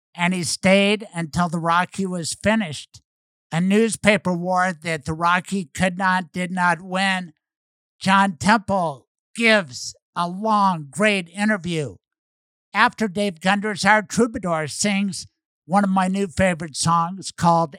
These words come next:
Every Little Problem. If you think an elephant is a problem, it's a good song. Wait till you hear the song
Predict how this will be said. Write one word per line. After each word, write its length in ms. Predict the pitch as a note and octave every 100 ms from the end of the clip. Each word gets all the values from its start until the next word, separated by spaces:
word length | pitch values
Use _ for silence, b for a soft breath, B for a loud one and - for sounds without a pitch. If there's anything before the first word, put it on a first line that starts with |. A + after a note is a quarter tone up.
| -
Every 300 | F#3+ F3+ G3
Little 340 | E3 F#3+ F#3
Problem. 680 | C#3 D#3 F3 F3+ G3+ G#3 A3 - _ _ _ _ -
If 180 | E3
you 80 | E3
think 300 | D3 F#3 F3+
an 100 | F3
elephant 460 | F3 F#3+ F3 G3+ G3
is 180 | F#3+ -
a 60 |
problem, 680 | - F3+ F#3 F#3+ G3+ G3+ A3+ _ _ _ _ -
it's 160 | F#3+
a 60 | G3
good 280 | G3+ G3 C#3
song. 420 | F3+ E3+ B2+ - _ -
Wait 240 | F#3+ F#3+
till 160 | G#3+ G#3+
you 100 | F3+
hear 180 | F#3+
the 160 | F#3 F3+
song 420 | - F3+ F3+ F#3